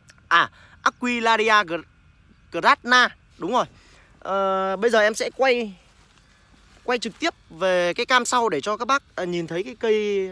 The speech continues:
gió bầu trầm hương. Thì sắp tới em có một chuyến đi công tác vào trong Bình Phước là, à, sẽ chuyển, ờ,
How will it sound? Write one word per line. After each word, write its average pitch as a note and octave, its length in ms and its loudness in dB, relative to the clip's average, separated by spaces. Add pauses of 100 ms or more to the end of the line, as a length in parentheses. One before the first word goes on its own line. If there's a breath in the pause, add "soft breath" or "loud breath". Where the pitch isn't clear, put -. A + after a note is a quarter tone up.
gió D#3+ 140 -2
bầu G#3 140 2
trầm E3+ 160 -2
hương. G3 220 -2
Thì D#3+ 180 -8
sắp A#3 220 -10
tới F#3 140 -4
em G#3 160 -4
có F#3 140 -8
một G3 300 -6
chuyến G3 520 -10
đi G#3 180 -10
công G3 220 -8
tác A#3+ 240 -6
vào E3+ 220 -4
trong F#3+ 240 -10
Bình D#3+ 160 -8
Phước C#4 240 -14 (160)
là, D3 220 -6 (400 loud breath)
à, D3 120 -8
sẽ - 240 -12
chuyển, G#2 380 -10
ờ, B2+ 380 -8